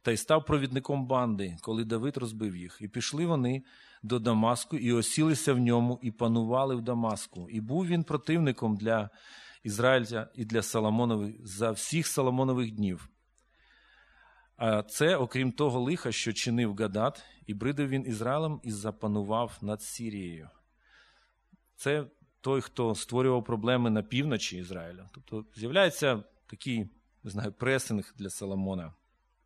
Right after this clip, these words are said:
Цікаво, чи ув'язував пов'язував Соломон всі ці ускладнення з своїми вчинками, з тим, що він допускає ідолопоклонство в житті своєму і вже більше вклоняється ідолам, ніж Богу живому.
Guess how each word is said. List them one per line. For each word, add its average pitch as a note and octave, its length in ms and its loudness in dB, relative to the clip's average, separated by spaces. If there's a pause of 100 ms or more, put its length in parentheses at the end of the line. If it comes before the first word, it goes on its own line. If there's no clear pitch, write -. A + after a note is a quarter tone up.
(1600)
Цікаво, C#3+ 360 8
чи - 160 2
ув'язував C3 880 4 (140)
пов'язував B2 720 8
Соломон A#2+ 600 2 (500)
всі - 220 -2
ці B2 380 0
ускладнення C3 800 4
з F2+ 60 -10
своїми A2 720 -2
вчинками, E2+ 680 -6 (100)
з - 180 -14
тим, G2+ 240 -2
що - 200 -4
він G2+ 340 0 (200)
допускає A2 640 0
ідолопоклонство G2+ 720 -6
в - 20 -10
житті F#2 300 -12
своєму F2 480 -12
і G#2 120 -10
вже G2 240 0
більше A2+ 400 0
вклоняється G#2 580 -2
ідолам, A#2 400 -4
ніж A2+ 160 -2
Богу A2 280 -4
живому. G#2 500 -6